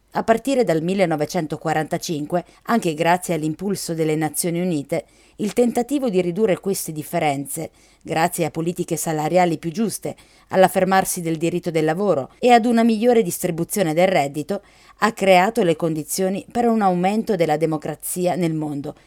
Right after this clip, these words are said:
e soprattutto ha migliorato le condizioni di vita di miliardi di individui. Negli ultimi anni, prima la grande crisi economica del duemilasette e duemilaotto, ora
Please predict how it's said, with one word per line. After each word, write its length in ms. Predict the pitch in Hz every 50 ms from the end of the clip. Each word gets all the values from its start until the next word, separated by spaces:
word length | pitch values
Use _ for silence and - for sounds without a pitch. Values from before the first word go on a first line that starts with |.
| _ -
e 120 | - 151
soprattutto 800 | - - 165 - 170 190 185 - - 156 143 _ - 196 190 _ - _ - - - _
ha 120 | - 247 254
migliorato 520 | 262 247 240 247 240 208 151 147 - 175
le 100 | 160 165
condizioni 580 | 160 180 175 165 175 170 - - 214 180 160 147
di 120 | 147 151
vita 400 | 156 175 185 180 - 214 190 - -
di 200 | 160 180 214 214
miliardi 500 | 202 196 185 185 175 170 165 165 165 175
di 140 | 160 160 156
individui. 600 | 160 156 160 147 147 147 139 131 143 143 143 - _ _ _
Negli 260 | - 226 233 233 226
ultimi 400 | 254 226 - - 226 196 190 185
anni, 400 | 170 151 147 143 147 156 131 - _ _ _
prima 300 | - 165 190 220 226 196
la 80 | 175
grande 320 | 170 165 175 170 170 165 156
crisi 340 | - 170 175 190 170 147 175
economica 580 | 160 - 165 156 156 165 180 175 156 - 175
del 120 | 160 160 165
duemilasette 840 | 156 165 160 165 165 160 160 156 - - 190 180 175 - - 165
e 20 | 160
duemilaotto, 760 | 156 165 156 160 160 160 170 190 202 180 - - - 143 - _ - - - _ _ - -
ora 300 | 233 247 247 254 240